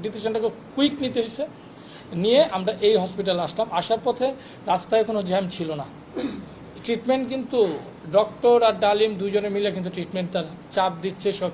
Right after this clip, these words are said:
কোনো কিছুই না। আসার এক মিনিট আগে বলতেছে, "দাদা, একটু মনে হয় কিছু রেসপন্স পাওয়া গেছে মনে হয়।" তো এদিকে কিন্তু আমরা কিন্তু কত তাড়াতাড়ি আমরা আসবো, ওইটার দিকেই কিন্তু আমাদের কনসেন্ট্রেশনটা।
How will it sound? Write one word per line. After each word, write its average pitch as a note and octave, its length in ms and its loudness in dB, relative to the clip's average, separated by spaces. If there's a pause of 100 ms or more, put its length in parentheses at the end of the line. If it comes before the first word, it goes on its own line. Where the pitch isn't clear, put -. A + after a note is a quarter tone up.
কোনো A#3+ 160 4
কিছুই G3+ 260 -6
না। B2 100 -10 (520)
আসার A#3+ 380 6
এক A3 140 2 (100)
মিনিট A3 220 2
আগে G#3+ 200 2
বলতেছে, G3+ 420 -4 (400)
"দাদা, F#3 200 2 (140)
একটু B3 460 0
মনে B3+ 240 4
হয় A#3+ 160 4
কিছু A#3 280 -4
রেসপন্স G3+ 440 2 (100)
পাওয়া G3 280 6
গেছে E3+ 320 2
মনে F3 260 -2
হয়।" B2+ 200 -8 (680)
তো - 140 -4
এদিকে G#3+ 260 -2
কিন্তু C4 240 2
আমরা G3 220 4
কিন্তু G#3+ 240 0 (220)
কত A#3 300 4
তাড়াতাড়ি A#3+ 440 6
আমরা A3 240 4
আসবো, G#3+ 460 4
ওইটার G#3 260 0
দিকেই A#3+ 240 -6
কিন্তু A#3+ 260 0
আমাদের G#3+ 240 4
কনসেন্ট্রেশনটা। F3 840 -4